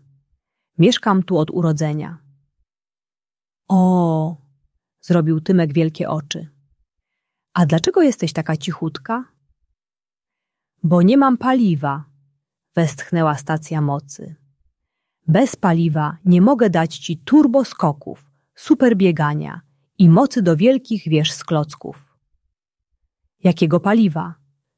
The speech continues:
Tymek od razu się zainteresował. „Ja chcę mieć turbo skok”. W tym momencie nad jego brzuszkiem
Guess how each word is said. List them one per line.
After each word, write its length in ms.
Tymek 380
od 140
razu 260
się 140
zainteresował. 880
„Ja 180
chcę 520
mieć 280
turbo 440
skok”. 560
W 120
tym 240
momencie 760
nad 180
jego 260
brzuszkiem 680